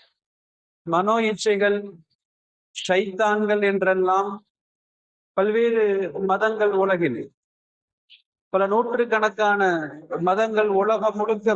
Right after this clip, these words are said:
பின்பற்றப்படுகிற வேளையில், எந்த மதமாக இருந்தாலும் அந்த மதத்தின் அடிப்படையை குறித்து நாம் சிந்தித்து பார்க்க வேண்டும். மிக முக்கியமாக இஸ்லாத்திற்கும் பிற மதங்களுக்கும் இடையேயான ஒரு பெரும்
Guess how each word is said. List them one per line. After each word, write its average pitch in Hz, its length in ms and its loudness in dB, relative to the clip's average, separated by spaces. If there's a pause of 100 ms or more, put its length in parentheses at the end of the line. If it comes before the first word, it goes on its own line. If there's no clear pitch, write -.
பின்பற்றப்படுகிற 196 760 -2 (100)
வேளையில், 185 420 0 (1080)
எந்த 208 300 0 (140)
மதமாக 220 400 0 (160)
இருந்தாலும் 202 560 0 (400)
அந்த 185 180 0
மதத்தின் 208 460 0 (760)
அடிப்படையை 226 680 0 (120)
குறித்து 214 400 0
நாம் 190 220 0 (520)
சிந்தித்து 208 400 0 (100)
பார்க்க 180 360 0
வேண்டும். 135 300 -4 (840)
மிக 151 120 -2 (120)
முக்கியமாக 220 600 2
இஸ்லாத்திற்கும் 220 840 0 (800)
பிற 208 100 2 (120)
மதங்களுக்கும் 226 680 0
இடையேயான 196 580 2 (680)
ஒரு 170 180 0 (100)
பெரும் 240 340 0